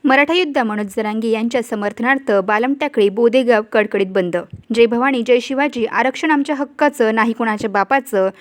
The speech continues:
अशा घोषणा सुरू. मराठा योद्धा मनोज जरांगे पाटील यांनी मराठा समाजाला आरक्षण मिळावे यासाठी गेल्या सात दिवसापासून अंतरवाली सराटी येथे उपोषणात बसले असून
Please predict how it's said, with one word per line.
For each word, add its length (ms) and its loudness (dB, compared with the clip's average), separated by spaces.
अशा 220 0
घोषणा 340 0
सुरू. 240 0
मराठा 240 2
योद्धा 300 0
मनोज 220 -6
जरांगे 280 0
पाटील 340 -2
यांनी 180 0
मराठा 360 0
समाजाला 420 -2
आरक्षण 320 -2
मिळावे 320 -2
यासाठी 540 -2
गेल्या 160 4
सात 180 0
दिवसापासून 640 -2
अंतरवाली 420 2
सराटी 320 0
येथे 200 4
उपोषणात 440 0
बसले 320 0
असून 340 -2